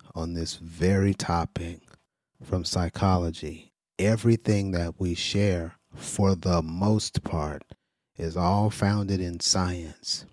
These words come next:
The book of the time today, family, we will spend looking at five psychological principles. We're going to certainly take that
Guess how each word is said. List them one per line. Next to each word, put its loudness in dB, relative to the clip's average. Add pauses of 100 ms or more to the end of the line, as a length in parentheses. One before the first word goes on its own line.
(360)
The -4
book 0
of 0
the 0
time 0
today, -2
family, -2
we -4
will -4
spend -2 (440)
looking -2
at -4
five 2
psychological -4
principles. -2
We're -4
going -2
to -4
certainly -2 (360)
take -2
that -4